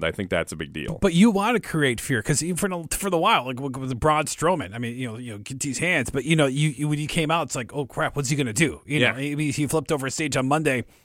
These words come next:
Speaker 2: but, like, you know, but
Speaker 1: Which
Speaker 2: that
Speaker 1: was really hokey. I didn't really like that.
Speaker 2: But, uh, but,
Speaker 1: We're
Speaker 2: like
Speaker 1: getting to a point where it's like, "Let's just have him flip something."
Speaker 2: Yeah.
Speaker 1: Like, nah,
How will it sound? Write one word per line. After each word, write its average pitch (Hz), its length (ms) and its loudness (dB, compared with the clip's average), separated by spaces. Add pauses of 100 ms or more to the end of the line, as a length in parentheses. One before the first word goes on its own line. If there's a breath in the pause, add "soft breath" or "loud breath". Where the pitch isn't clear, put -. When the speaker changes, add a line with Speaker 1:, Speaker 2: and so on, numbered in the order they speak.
(140 soft breath)
Speaker 2:
but, 139 160 4
like, 139 260 0
you 156 100 2
know, 147 160 6
but 127 220 -6
Speaker 1:
Which 107 80 6
Speaker 2:
that - 80 2
Speaker 1:
was 110 80 4
really 110 260 6
hokey. 76 360 -2
I 76 80 2
didn't 78 160 -4
really 65 200 -8
like 62 200 -10
that. 69 100 -10
Speaker 2:
But, 147 260 -2
uh, 151 220 8
but, 139 200 2
Speaker 1:
We're 160 100 6
Speaker 2:
like 156 80 8
Speaker 1:
getting 185 180 8
to 156 120 8
a 135 40 6
point 143 240 4
where 123 100 6
it's 113 120 2
like, 117 100 4
"Let's 151 160 2
just 180 160 2
have 131 100 8
him 104 80 -4
flip 95 220 2
something." 69 380 -6
Speaker 2:
Yeah. 101 180 -4 (460)
Speaker 1:
Like, 117 180 6
nah, 143 480 6